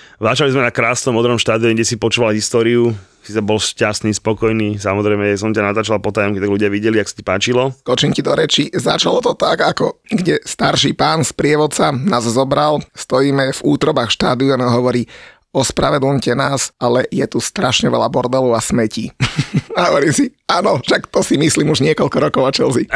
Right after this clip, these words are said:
Speaker 1: <clears throat> Samozrejme, nepovieš pravdu, že upratovali, chystali všetko na prvé kolo, ale na druhej strane poviem zase, nech si trošku aj nakadíme do vlastného hniezda. Bola tam taká divná atmosféra na tom, na tej,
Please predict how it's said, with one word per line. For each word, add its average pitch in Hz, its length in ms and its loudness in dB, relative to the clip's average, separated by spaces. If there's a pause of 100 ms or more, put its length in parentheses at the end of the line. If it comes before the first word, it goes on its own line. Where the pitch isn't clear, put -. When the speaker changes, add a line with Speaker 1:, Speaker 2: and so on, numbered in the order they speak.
(220)
Speaker 1:
<clears throat> 127 360 2
Samozrejme, 139 500 2
nepovieš 143 400 2
pravdu, 139 240 2
že 127 80 4
upratovali, 131 800 2
chystali 135 480 0
všetko 131 240 0
na 123 100 2
prvé 123 220 2
kolo, 139 480 2 (160)
ale 139 240 0
na 165 160 2
druhej 175 160 4
strane 160 320 2
poviem 151 320 2
zase, 139 480 4
nech 131 120 0
si 123 120 -8
trošku 135 240 0
aj 135 200 4 (360)
nakadíme 127 640 0
do 120 80 4
vlastného 127 440 2
hniezda. 123 600 2 (400)
Bola 156 240 0
tam 143 80 0
taká 127 160 -2
divná 135 240 2
atmosféra 117 240 0
na 104 80 2
tom, 107 80 0
na 104 160 -2
tej, 107 200 2